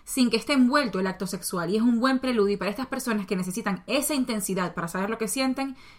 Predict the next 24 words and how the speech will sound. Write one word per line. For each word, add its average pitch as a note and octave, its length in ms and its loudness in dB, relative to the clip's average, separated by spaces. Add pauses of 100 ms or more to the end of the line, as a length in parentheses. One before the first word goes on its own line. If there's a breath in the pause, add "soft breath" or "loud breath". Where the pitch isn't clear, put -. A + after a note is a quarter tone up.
es G#3+ 180 0
recomendado. F#3 720 0 (380)
El G3+ 140 0
otro C4+ 160 0
aspecto C4 280 2
que A#3 80 2
acabo A3+ 220 6
de A3+ 80 4
ver A3 140 2
en A3 80 0
una G#3+ 140 0
sinastría, A#3 680 -2 (460 soft breath)
el A3 220 0
Urano A#3+ 420 6
de A#3 280 2
él G#3 180 -2 (320)
cae A3+ 380 4
encima G#3 380 0
de F#3+ 80 2
la F#3 100 2
Venus G#3+ 260 2
natal G3 360 0
de G3+ 160 2
ella. - 320 -4